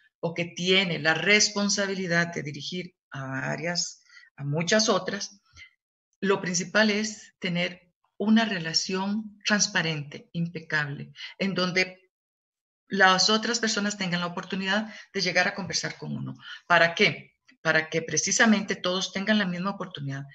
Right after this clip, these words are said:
para que no haya fragmentación, para que todos vayamos a buscar el mismo objetivo, para que todos trabajemos en paz, para que todos trabajemos en cordialidad. No se vale decirme, "Mire, yo no le apruebo ese proyecto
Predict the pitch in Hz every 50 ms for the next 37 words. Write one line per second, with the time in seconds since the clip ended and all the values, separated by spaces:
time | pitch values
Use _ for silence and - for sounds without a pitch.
0 | - _ - 170 170 165 165 165 175 170 170 180 190 190 196 208 202 220 220 214
1 | 202 - 180 170 160 - 160 151 - 170 160 151 147 - - - - - - 165
2 | 165 165 165 170 165 - 208 208 214 226 240 220 226 220 202 208 202 208 220 214
3 | 220 208 190 - - 202 190 196 196 185 185 180 190 190 185 185 170 165 - 147
4 | 147 151 147 - - - - - - 170 165 165 165 170 175 175 - 208 220 226
5 | 226 - - 202 185 170 160 170 165 165 170 165 - 170 147 143 143 147 147 147
6 | - - - 160 165 160 160 170 170 - 185 190 202 208 - - 175 165 160 165
7 | 170 175 180 190 208 - - - - - - _ _ - - 190 202 214 220 -
8 | 214 180 151 135 - 147 147 143 135 135 127 131 135 143 143 - - _ - -
9 | - _ - 165 165 190 196 202 - - 214 196 190 190 196 202 196 165 160 156
10 | - - 190 190 196 196 202 208 208 - - _ _ _ - 175 185 175 170 165
11 | - - _ _ _ - 160 190 196 202 190 196 196 202 208 196 202 202 196 196
12 | - - - - 185 170 175 214 220 - - 165 165 -